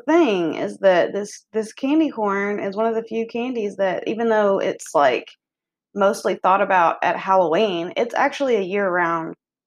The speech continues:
candy. You can get it at any time. And people used to not only have it at Halloween,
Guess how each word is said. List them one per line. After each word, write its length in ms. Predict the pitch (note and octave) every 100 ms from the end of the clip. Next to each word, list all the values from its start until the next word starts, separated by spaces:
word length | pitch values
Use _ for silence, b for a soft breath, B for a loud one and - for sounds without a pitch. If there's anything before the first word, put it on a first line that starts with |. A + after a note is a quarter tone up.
| _
candy. 420 | A3 F#3 G#3+ D#2 -
You 120 | G3+
can 120 | F#3
get 100 | F#3
it 100 | F3
at 100 | F3
any 200 | F3 E3
time. 480 | F3+ - - - G#3 _
And 220 | - F#3+ F#3
people 480 | B3 A3 G#3+ F#3+
used 500 | - G3+ A#3+ B3 - -
to 260 | G3 F#3 F#3
not 240 | G#3 -
only 360 | A#3 B3 A#3 A#3
have 280 | G3+ G#3
it 160 | F#3 D#3+
at 140 | E3+
Halloween, 680 | G3 G3 F#3+ G#3 G3+ D#3+ D#3+